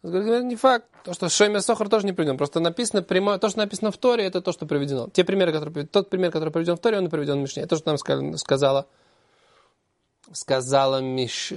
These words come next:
сказала Гемара. И Гемара сейчас это проверит, приведет Брайту, в которой уже выведенные нами, как бы, выкладки, которые мы сделали на предыдущем листе, они, да, приведены уже в Брайте. То есть ты не можешь сказать, что только то, что написано в Торе, оно употребляется. Оно используется, оно записано.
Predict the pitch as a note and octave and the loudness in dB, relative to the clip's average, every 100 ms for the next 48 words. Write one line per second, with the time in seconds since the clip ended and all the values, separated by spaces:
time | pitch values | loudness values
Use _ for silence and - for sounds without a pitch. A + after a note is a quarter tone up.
0 | B2 - C3 C3+ C3 C3 B2 A#2+ - D3+ | -6 0 2 4 2 0 0 -2 -4 -4
1 | C#3+ F#3 E3+ D#3 E3 F#3+ C4 C4 F#3 E3+ | 0 0 -2 -4 0 0 0 -2 -2 -2
2 | G3 F3 E3+ C3 B2 G3 - _ _ _ | 0 0 0 0 -2 -6 -8 _ _ _
3 | _ _ - - D#3 D3+ - A#3 G#3 D3+ | _ _ -10 4 4 4 2 2 2 0
4 | D#3+ C#3 F3+ D#3 D3+ B3 A3 E3 E3+ D3+ | -2 0 2 2 0 0 0 0 2 2
5 | C#3 C3 - - - D3+ F3+ F3+ D#3+ C3+ | 0 -4 -8 -18 -6 0 4 4 2 -2
6 | C3+ B2+ C3 G2+ - - E3 F#3+ E3 - | -2 0 0 0 -8 -2 0 2 2 0
7 | C3+ B2+ C#3 C3+ C3+ E3+ E3 D#3+ F#3+ F3+ | -4 -2 0 0 2 2 2 0 -2 -2
8 | G#3 G#3+ - C#4+ A3 G3+ A#3+ A3 G3+ G3 | -2 -2 0 2 2 4 2 2 -4 0
9 | F#3+ E3+ E3 D3+ B2+ - C#3 G#3+ G#3+ A3 | 0 0 2 0 0 -8 -8 -2 2 4
10 | A#3 F#3+ F#3+ F3+ E3 - C#3+ G#3 G3+ F3+ | 2 2 0 2 0 -2 2 4 4 0
11 | E3+ E3+ D#3+ D#3+ F3 A#3 G3+ D3 D3 - | -4 -4 -6 -4 0 0 0 0 -4 -4
12 | D3 C3 C3 - - _ - - _ - | -4 -2 -4 -6 -20 _ -20 -20 _ -20
13 | _ _ _ B2 C#3 C#3 D3 A#2+ G#2+ A#2 | _ _ _ -4 -4 -2 -2 -2 -4 -4
14 | A#2 A#2 A#2 - | -2 -4 -6 -10